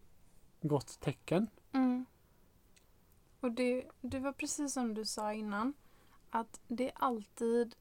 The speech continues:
Speaker 2: mörkast innan det blir ljust. Och det här tycker jag att man hör från flera håll, att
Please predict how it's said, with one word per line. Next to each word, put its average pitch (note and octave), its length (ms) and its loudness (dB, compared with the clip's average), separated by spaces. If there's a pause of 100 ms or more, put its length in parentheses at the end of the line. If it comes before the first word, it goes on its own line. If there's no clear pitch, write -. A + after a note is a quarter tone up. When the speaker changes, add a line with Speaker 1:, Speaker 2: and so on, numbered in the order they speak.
(160)
Speaker 2:
mörkast A3 1000 -2 (220)
innan G#3 380 0
det G#3 140 -6
blir G#3 200 -6
ljust. - 540 -6 (500)
Och B3 120 -2
det B3+ 60 2
här C#4 120 4
tycker D4 260 -2
jag C#4 120 4
att G#3+ 180 -4
man G#3 160 -2
hör G3+ 380 0
från G#3+ 180 -6
flera G3 300 -2
håll, A#3+ 320 -4
att G#3 400 -6